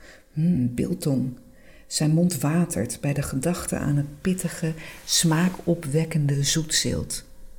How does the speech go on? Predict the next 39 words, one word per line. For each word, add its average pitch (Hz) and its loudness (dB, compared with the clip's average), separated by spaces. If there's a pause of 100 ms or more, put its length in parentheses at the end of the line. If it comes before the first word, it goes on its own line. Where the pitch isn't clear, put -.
(560)
Hij 147 0
plukt 220 4
een 147 4
reep 185 2
uit 139 2
de - 0
haard 156 0 (280)
en 147 0
stopt 165 2
hem 156 4
in 147 4
zijn 143 4
mond. 135 -2 (720)
Onmiddellijk 190 6 (220)
mengt 175 4
het 143 -4
taaie, 165 4
droge 165 2
vlees 160 2
zich - 0
met 147 2
zijn 135 0
speeksel 165 2 (380)
tot 156 0
een 143 4
smaak 175 2 (100)
waarvan 160 2
hij 151 2
zich 147 0
ter 147 0
plekke 214 4
herinnert 160 2
dat 156 2
het 151 0 (100)
umami 131 2
heet, 123 -2 (360)
de 143 -4
vijfde 170 0
smaak. - -2